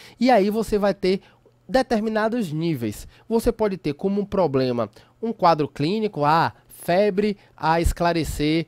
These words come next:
há dez dias, porque você ainda não fechou. E dentro dessa febre a esclarecer, você tem hipóteses diagnósticas. Então, você colocou lá P um, febre há dez dias a esclarecer. Na hipótese diagnóstica, você já coloca alguma coisa lá, I T R,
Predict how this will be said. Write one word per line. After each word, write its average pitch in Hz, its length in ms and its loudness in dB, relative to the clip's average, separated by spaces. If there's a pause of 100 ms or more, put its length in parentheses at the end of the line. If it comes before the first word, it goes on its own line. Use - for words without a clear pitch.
(160)
há 143 160 0
dez 147 280 2
dias, 123 640 -2 (160)
porque - 280 -4
você 208 260 -4
ainda 214 240 0
não 208 300 0 (120)
fechou. 175 520 -2 (120)
E 311 120 0
dentro 185 360 0
dessa 160 360 -2
febre 147 600 0
a 143 60 4
esclarecer, 147 680 -2
você 220 280 -4
tem 220 260 2
hipóteses 226 760 0
diagnósticas. 123 680 -6 (300)
Então, 147 180 -4
você 135 180 -8
colocou 147 460 -2
lá 151 240 4 (300)
P 202 240 8
um, 160 200 2 (160)
febre 156 520 4
há 139 40 6
dez 139 300 0
dias 127 180 -2
a 131 40 -2
esclarecer. 160 640 -2 (260)
Na 269 260 0 (300)
hipótese 214 400 -2
diagnóstica, 202 600 -2
você 247 220 -6
já 202 120 -2
coloca 202 380 -2
alguma 220 260 0
coisa 214 200 0
lá, 143 180 4
I 156 100 0
T - 120 -4
R, 123 520 0